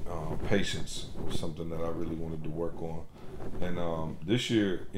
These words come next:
I, and I honestly, you know, I, I, I did, you know, three sixty-five, I did try to work on it.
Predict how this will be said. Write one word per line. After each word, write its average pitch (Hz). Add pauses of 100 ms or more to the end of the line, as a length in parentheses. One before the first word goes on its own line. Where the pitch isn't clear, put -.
(140)
I, 104
and 104
I -
honestly, 104
you 90
know, 85 (360)
I, -
I, 85
I -
did, 85 (160)
you 90
know, 80 (360)
three 101
sixty-five, 85
I 80
did 82
try 85
to 80
work 85
on 80
it. 76